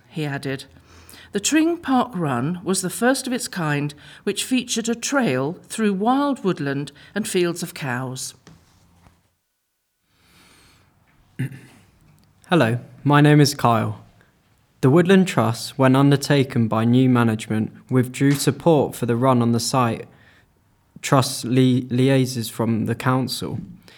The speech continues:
Speaker 2: A spokesperson from the Woodland Trust said,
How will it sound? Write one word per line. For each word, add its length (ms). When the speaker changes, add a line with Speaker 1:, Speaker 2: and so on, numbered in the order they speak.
Speaker 2:
A 60
spokesperson 880
from 240
the 80
Woodland 380
Trust 320
said, 420